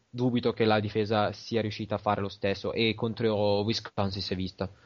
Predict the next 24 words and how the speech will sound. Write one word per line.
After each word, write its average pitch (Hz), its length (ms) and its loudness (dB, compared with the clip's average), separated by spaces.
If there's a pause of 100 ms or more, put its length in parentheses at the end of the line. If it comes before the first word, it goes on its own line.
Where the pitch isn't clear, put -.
Palla 117 220 6
aveva, 110 360 4
eh, 82 420 -6
troppe 120 260 0
volte 117 240 2
in 117 80 -4
mano 117 180 0
gli 113 160 -4
avversari 104 640 2 (220)
e, 87 640 -2
e 98 100 -6
il 107 60 6
risultato 104 640 2
ha 95 60 2
portato 98 440 -2
a - 20 0
settanta 92 440 -4
punti. 92 340 -6
Quindi 107 420 2 (300)
la 110 100 2
difesa 107 300 4
di 110 60 6
Nebraska 104 520 4
è, 104 400 0